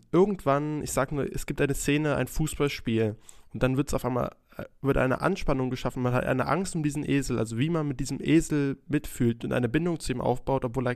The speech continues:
natürlich kein Wort sagt, das ist eine, keine übernatürliche, surreale Darstellung.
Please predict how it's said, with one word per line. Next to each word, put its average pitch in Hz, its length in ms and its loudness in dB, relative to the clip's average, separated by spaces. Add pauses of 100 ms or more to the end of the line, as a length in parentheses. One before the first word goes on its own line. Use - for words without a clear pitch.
natürlich 143 380 0
kein 127 220 -2
Wort 120 240 -4
sagt, 135 340 -2
das - 160 -12
ist 123 220 -10
eine, 139 80 -10
keine 120 420 -4 (400)
übernatürliche, 143 680 2
surreale 127 500 2
Darstellung. 120 800 -2